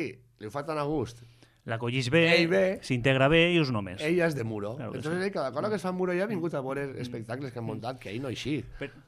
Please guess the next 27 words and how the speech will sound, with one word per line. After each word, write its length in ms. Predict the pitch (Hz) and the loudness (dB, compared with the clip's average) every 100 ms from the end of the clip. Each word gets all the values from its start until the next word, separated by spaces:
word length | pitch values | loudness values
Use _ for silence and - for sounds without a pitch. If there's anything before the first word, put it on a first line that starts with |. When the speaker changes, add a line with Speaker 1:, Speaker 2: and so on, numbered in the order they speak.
| - | -10
Speaker 2:
perquè 220 | 143 135 151 | -8 -4 -2
un, 160 | 156 | -2
una 220 | 156 170 170 | 0 0 2
curiositat 460 | 175 151 147 151 | 4 4 4 2
que 80 | 143 | 2
m'agradaria, 420 | 127 120 123 139 143 | 2 2 2 0 -2
eh, 240 | 139 127 123 | -8 -10 -8
que 120 | 135 | -4
mos 320 | 127 120 120 | -2 -2 -2
ho 80 | 120 | -2
diguéreu, 400 | 117 120 107 117 | 0 -2 -2 -6
eh, 120 | 131 123 | -10 -8
els 140 | 120 | -6
quatre 260 | - 135 117 | 0 2 0
que 80 | 110 | -2
tinc 160 | 117 | -4
ací, 260 | 101 95 92 | -4 -6 -8
eh? 140 | 156 - - - | -8 -12 -20 -10
Eh, 440 | 117 113 107 104 107 | -6 -4 -4 -6 0
per 100 | 131 | 2
la 80 | 127 | 2
gent 360 | 123 160 175 - - _ | 2 0 0 -8 -18 _
que 140 | - 170 | -6 -2
no 180 | 175 170 | 0 0
ha 60 | |
vist 240 | 156 165 135 | 0 -2 -2
mai 480 | 143 139 131 120 | 4 4 4 0